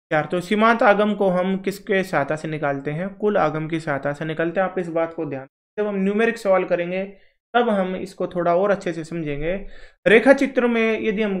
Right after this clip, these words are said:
ग्राफ में देखें, वही हम ओ एक्स अक्ष पर उत्पादन को दर्शाएंगे,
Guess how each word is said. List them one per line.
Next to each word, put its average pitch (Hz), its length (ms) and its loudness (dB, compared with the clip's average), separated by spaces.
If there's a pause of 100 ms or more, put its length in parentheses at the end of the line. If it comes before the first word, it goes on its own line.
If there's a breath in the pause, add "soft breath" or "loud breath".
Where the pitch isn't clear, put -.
ग्राफ 202 280 6
में 208 140 0
देखें, 180 420 0
वही 196 280 2
हम 185 160 0 (100)
ओ 214 260 4
एक्स 196 280 2
अक्ष - 260 -4
पर 175 280 2
उत्पादन 170 480 0
को 214 120 0
दर्शाएंगे, 208 720 0